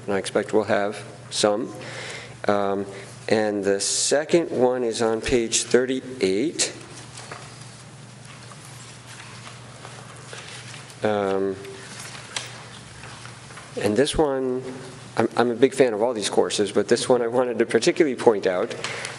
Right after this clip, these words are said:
Um, our social studies and science departments have been working together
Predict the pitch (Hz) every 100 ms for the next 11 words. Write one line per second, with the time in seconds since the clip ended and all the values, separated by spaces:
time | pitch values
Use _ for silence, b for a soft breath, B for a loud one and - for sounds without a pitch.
0 | B 110 107 107 104 104 101 B B B
1 | 113 110 110 110 120 - 143 143 139 -
2 | 131 127 123 123 - - 110 113 113 110
3 | 107 - 139 131 123 - - - B B
4 | B B - 160 135 117 - 120 110 113
5 | 120 127 110 110 135 123 104 104